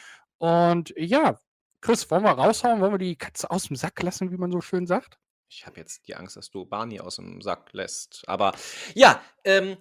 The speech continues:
Speaker 2: wir wollen Preise gewinnen, weil wir sind ja der beste Podcast der Welt. Das haben wir immer gesagt. Und, äh, dafür gibt es eine Auszeichnung, der sich der Podcastpreis nennt. Ein sehr initiativer Name. Ähm,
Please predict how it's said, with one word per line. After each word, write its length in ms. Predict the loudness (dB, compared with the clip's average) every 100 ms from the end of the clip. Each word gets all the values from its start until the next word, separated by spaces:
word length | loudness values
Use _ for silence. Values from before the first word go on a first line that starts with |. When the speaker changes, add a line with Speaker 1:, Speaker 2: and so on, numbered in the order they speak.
| -16
Speaker 2:
wir 360 | -6 0 0
wollen 340 | 0 -4 -4 -10
Preise 460 | -8 0 0 0
gewinnen, 380 | -4 -2 -4 -4
weil 160 | -4 -4
wir 60 |
sind 140 | -8 -12
ja 60 |
der 220 | -6 -6 -4
beste 320 | -6 -8 -10
Podcast 420 | -12 -10 -10 -8
der 100 | -4
Welt. 320 | -4 -4 -8
Das 200 | -12 -10
haben 120 | -12 -12
wir 100 | -10
immer 160 | -10
gesagt. 460 | -10 -8 -10 -10 -10
Und, 440 | -6 -4 -6 -10
äh, 280 | -4 0 0
dafür 560 | 2 0 0 -4 -4 -2
gibt 300 | -6 -8 -6
es 320 | -4 -4 -6
eine 240 | -6 -2
Auszeichnung, 640 | 2 2 2 0 0 -4 -4
der 160 | -4
sich 280 | -4 -10 _
der 300 | -4 -2 -2
Podcastpreis 880 | -2 -4 -2 -4 -4 0 2 4 2
nennt. 360 | 2 2 0 -10 -14 -20 -20 -18
Ein 180 | -12 -10
sehr 220 | -4 -4
initiativer 1400 | -4 -8 _ _ -16 -8 -8 -8 -14 -8 -6 -2 0 0
Name. 560 | 2 4 6 6 2 0 -16 -18 -2
Ähm, 380 | 6 8 6 -2